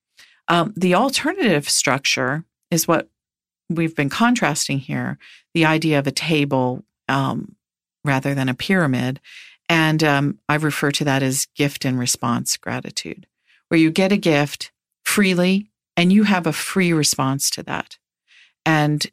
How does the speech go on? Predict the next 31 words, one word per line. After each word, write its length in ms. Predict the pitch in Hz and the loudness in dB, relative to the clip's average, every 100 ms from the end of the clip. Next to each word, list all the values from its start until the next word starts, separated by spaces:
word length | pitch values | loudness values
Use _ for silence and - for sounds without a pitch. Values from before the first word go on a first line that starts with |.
| _ _ _ _ _ | _ _ _ _ _
in 240 | - 190 254 | 2 4 4
that 180 | 247 | 2
free 180 | 214 233 | 2 2
response, 560 | 202 180 294 349 214 - | 2 2 0 0 0 -2
y-, 140 | 185 - - | -2 -4 0
you 140 | 226 | 4
make 200 | 240 240 | 4 4
a 60 | 254 | 0
choice. 580 | - 247 339 - - - _ _ _ _ _ | 0 0 0 -4 -10 -10 _ _ _ _ _
You 140 | 190 | 0
can 280 | 180 170 151 | 2 2 0
choose 720 | 143 - 135 127 135 185 214 - | 0 -2 0 -2 -2 -2 -2 -4
to 260 | - 220 | -2 0
do 160 | 214 226 | 0 0
something 540 | 214 220 226 233 226 208 | 2 2 2 2 2 2
out 200 | 202 220 | 2 2
of 120 | 226 | 0
it, 200 | 269 269 | -2 -4
help 320 | - 160 151 | -4 -4 -2
someone 400 | - - 190 196 | -2 0 2 4
else, 420 | 202 202 202 - - - - - | 4 4 2 0 -4 -12 -14 -6
say 260 | - 143 | 0 0
thank 380 | 156 170 175 - | 2 0 0 0
you, 380 | 190 190 185 180 | 2 4 4 2
offer 360 | 151 160 - 160 | 0 0 0 -2
a 40 | |
kindness, 920 | - - 185 185 180 185 185 185 - - - - _ - | -2 -2 0 2 2 2 2 2 0 -4 -16 -20 _ -2
um, 420 | 139 135 135 139 - _ _ _ | 0 0 0 -4 -10 _ _ _
see 420 | - - 208 202 | -2 4 6 6
the 240 | 190 185 - | 4 0 2
other, 260 | 165 175 | 2 2